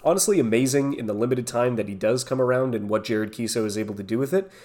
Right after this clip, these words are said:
But, um, I was really concerned to see how exactly they would be able to center a whole,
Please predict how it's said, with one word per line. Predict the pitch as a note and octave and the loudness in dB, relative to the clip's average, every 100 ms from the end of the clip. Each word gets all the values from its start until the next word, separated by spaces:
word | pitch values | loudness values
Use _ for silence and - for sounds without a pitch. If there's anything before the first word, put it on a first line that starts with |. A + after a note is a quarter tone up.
| - - | -20 -10
But, | - A#2 A2+ - | 2 4 4 2
um, | A2+ A2 A2 G#2 A2 | 4 4 2 -2 -2
I | B2 | 0
was | B2 | 0
really | C#3+ G3+ | 2 2
concerned | G3 E3+ - E3 | 2 -2 0 0
to | C#3 | 0
see | - C3 | -2 -2
how | A#2+ B2+ D3+ | -2 0 2
exactly | C3 A#2 A#2+ B2 A2+ | 2 2 2 2 0
they | |
would | A2 | 0
be | A2 | 0
able | G#2+ G#2+ | -2 -2
to | |
center | G2+ - G#2 A2+ A2+ | -6 -4 -4 -4 -2
a | A2 | -2
whole, | G2 - A2+ G#2+ G2+ | -4 -4 -2 -2 -4